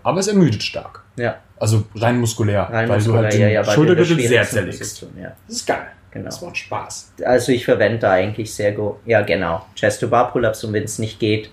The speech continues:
Speaker 2: äh, Rows an den Ringen zum Beispiel, weil es da auch richtig leicht ist, sagen wir, diese Position reinzubringen.
Speaker 1: Mhm.
Speaker 2: Hauptsächlich, wenn du die Ringe eindrehst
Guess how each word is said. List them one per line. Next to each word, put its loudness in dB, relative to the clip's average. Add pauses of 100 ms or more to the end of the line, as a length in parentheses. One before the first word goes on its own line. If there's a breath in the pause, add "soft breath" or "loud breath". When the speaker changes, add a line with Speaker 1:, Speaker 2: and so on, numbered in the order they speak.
(200)
Speaker 2:
äh, -4
Rows -4
an -4
den -2
Ringen -2
zum -10
Beispiel, -6 (340 loud breath)
weil 4
es -2
da 2
auch -2
richtig -4 (120)
leicht 0
ist, -10
sagen -4
wir, -4
diese -4
Position -4
reinzubringen. -6
Speaker 1:
Mhm. -8
Speaker 2:
Hauptsächlich, 2
wenn 0
du 0
die -2
Ringe 0
eindrehst 0